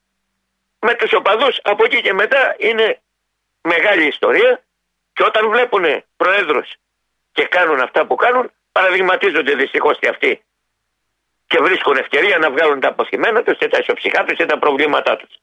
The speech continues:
Εκεί πέρα. Τώρα για να ευθυμίσουμε και λιγάκι, θα ήθελα να προτείνω να γίνει στα κρυφά ο τελικός, να πάνε κάπου οι ομάδες, να παίξουνε, έτσι, να υπάρχουν συνεργεία να το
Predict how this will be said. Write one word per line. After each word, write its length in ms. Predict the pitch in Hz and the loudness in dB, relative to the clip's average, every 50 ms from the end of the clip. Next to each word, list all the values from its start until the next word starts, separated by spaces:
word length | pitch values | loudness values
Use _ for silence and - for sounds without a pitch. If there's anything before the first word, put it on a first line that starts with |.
| _ _ _ _ _ _ _ _ _ | _ _ _ _ _ _ _ _ _
Εκεί 240 | - 143 - - 156 | -4 -2 -2 -2 -2
πέρα. 360 | - - 123 95 - - - _ _ | 0 0 0 0 -2 -4 -8 _ _
Τώρα 260 | - - 220 196 190 | 0 2 2 2 2
για 160 | 175 175 185 | 2 0 0
να 220 | 185 180 165 - - _ _ _ _ | 0 0 0 -2 -4 _ _ _ _
ευθυμίσουμε 600 | _ 190 185 185 - 190 202 220 208 - 170 160 160 | _ -4 -2 0 -2 0 0 0 -2 -2 -2 -2 -2
και 120 | - 175 | 0 0
λιγάκι, 540 | 170 190 208 226 254 233 214 208 208 - - _ _ _ _ _ _ _ _ _ _ _ | 0 2 2 2 0 0 0 -2 -2 -4 -4 _ _ _ _ _ _ _ _ _ _ _
θα 140 | _ 175 196 | _ -2 -2
ήθελα 280 | 208 - 196 180 185 175 | 0 0 2 2 2 2
να 120 | 170 165 | 0 0
προτείνω 380 | 156 170 175 - 202 196 190 180 | 0 0 0 0 0 2 2 2
να 80 | 165 170 | 2 0
γίνει 260 | 165 180 196 185 165 | 0 -2 -2 -2 -2
στα 200 | - - 165 - | -2 -2 -4 -2
κρυφά 480 | - 147 143 - 185 165 120 - - _ _ _ _ _ | -2 -2 0 2 0 0 0 -2 -6 _ _ _ _ _
ο 120 | - 113 | -4 -2
τελικός, 580 | - - 117 104 101 - - 143 170 180 - - _ _ _ _ _ _ _ _ _ _ _ _ _ | -2 -2 -2 -2 -2 0 2 2 2 0 -2 -8 _ _ _ _ _ _ _ _ _ _ _ _ _
να 140 | - 127 - | -4 -4 0
πάνε 240 | - 175 180 156 127 | 0 0 0 0 0
κάπου 300 | - 160 160 - 143 139 | 2 0 2 2 2 2
οι 80 | 135 | 4
ομάδες, 440 | 120 110 107 127 160 180 196 170 - - | 2 2 2 0 2 2 0 -2 -2 -4
να 140 | 101 107 107 | -6 -6 -2
παίξουνε, 560 | - 123 143 - - 180 185 214 240 233 - _ _ _ _ _ _ _ _ _ _ _ _ _ _ _ | -2 -2 -2 0 0 0 2 2 0 0 -2 _ _ _ _ _ _ _ _ _ _ _ _ _ _ _
έτσι, 460 | _ - 151 170 - - 147 98 - _ _ _ _ _ _ _ _ _ _ _ _ _ | _ -4 -2 -2 0 -2 -2 -2 -4 _ _ _ _ _ _ _ _ _ _ _ _ _
να 140 | 151 160 | -2 0
υπάρχουν 460 | 156 151 - - 185 - 165 151 135 - | 0 0 0 0 2 2 2 0 0 0
συνεργεία 420 | - 131 123 131 127 131 151 135 | -2 0 0 0 0 0 0 0
να 140 | 127 131 123 | 0 0 0
το 300 | - 113 104 - - | 2 2 2 2 0